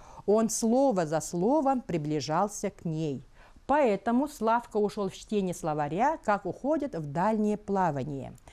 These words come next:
надолго и без оглядки. Автор сравнил мечту мальчика «Морские путешествия»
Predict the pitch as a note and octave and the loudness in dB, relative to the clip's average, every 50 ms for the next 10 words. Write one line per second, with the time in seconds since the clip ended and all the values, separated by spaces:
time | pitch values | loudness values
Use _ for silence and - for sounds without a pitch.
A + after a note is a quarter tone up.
0 | - - - D3+ D3 C#3+ C#3+ E3 A#3 C#4+ E4 E4 C#4 A3+ A#3+ A#3+ A#3+ - - F3 | -20 -12 -6 -4 -4 -2 2 2 4 4 4 4 2 2 0 0 -2 -2 -4 -4
1 | D#3 E3 D#3+ C#3 E3 D#3 C#3 D3+ D3+ D3+ C#3 C3+ - - - - - B2+ B2+ C#3 | -2 0 0 0 0 -2 0 0 0 0 0 0 -2 -8 -20 -16 -16 -16 -16 -16
2 | - _ _ - - - - - - - _ - G3+ B3+ E4+ F#4+ - - - - | -20 _ _ -20 -20 -20 -20 -20 -20 -14 _ 0 2 2 2 0 -4 -10 -4 -4
3 | D#3 - - - G#3 G#3+ G#3+ G#3 A3 A3 A#3+ A#3+ A3 G3+ F#3 - - - - G#3 | -4 -4 -2 -2 2 2 2 2 2 2 2 2 2 0 0 -2 -4 -6 -2 0
4 | G3+ F3+ D#3+ E3+ A3 D4+ E4+ - - G3+ - - D#3 C3 - - - E3+ F3 E3 | 0 0 0 0 0 0 0 -2 -4 -6 -4 -4 -4 -6 -6 -6 -4 -4 -4 -4
5 | - - - - G3 F#3+ - - F3 - F#3 D#3 - - F3+ D#3 - - - C#3+ | -4 -8 -4 -2 -2 -2 -2 -2 -4 -4 -2 -2 0 0 0 -2 -2 -6 -10 -8
6 | D3 C#3 C3+ B2+ - | -8 -6 -6 -8 -10